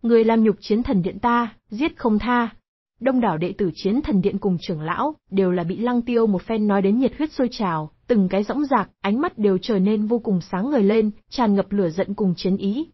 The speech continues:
căm tức nhìn Hoàng Thái, Chiến Thiên Hành cùng Lôi Thiên Tuyệt đám người. Giờ khắc này, giống như mọi người phủ bụi đã lâu kia một khóa bách chiến chi tâm cũng thức tỉnh, toàn bộ Chiến Thần Điện vô số đệ tử cùng trưởng lão khí huyết ngập trời,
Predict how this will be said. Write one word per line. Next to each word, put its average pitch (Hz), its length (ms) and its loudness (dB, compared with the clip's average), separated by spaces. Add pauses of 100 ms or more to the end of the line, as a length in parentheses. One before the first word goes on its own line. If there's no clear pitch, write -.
(100)
căm 220 200 0
tức 330 260 -4
nhìn 202 160 2
Hoàng 165 280 -4
Thái, 196 360 -6 (180)
Chiến 214 240 0
Thiên 262 180 0
Hành 202 220 0
cùng 185 240 0
Lôi 214 180 4
Thiên 208 240 0
Tuyệt 196 180 2
đám 196 240 -2
người. 196 300 0 (460)
Giờ 185 280 2
khắc 294 220 -6
này, 202 260 0 (180)
giống 202 240 0
như 285 120 -2
mọi 226 180 2
người 202 180 2
phủ 185 240 -2
bụi 190 280 0
đã 208 120 -2
lâu 294 160 4
kia 294 360 0
một 202 140 0
khóa 196 120 -2
bách 269 160 -2
chiến 233 220 -2
chi 247 200 -2
tâm 208 320 0
cũng 202 160 -4
thức 320 200 -8
tỉnh, 180 200 0 (180)
toàn 214 200 2
bộ 220 140 0
Chiến 226 200 -4
Thần 196 200 2
Điện 190 180 -4
vô 196 180 2
số 190 220 -4
đệ 214 160 0
tử 185 260 -2
cùng 185 180 -2
trưởng 175 260 -4
lão 185 220 -4
khí 233 260 -6
huyết 311 180 -4
ngập 208 180 0
trời, 175 380 -2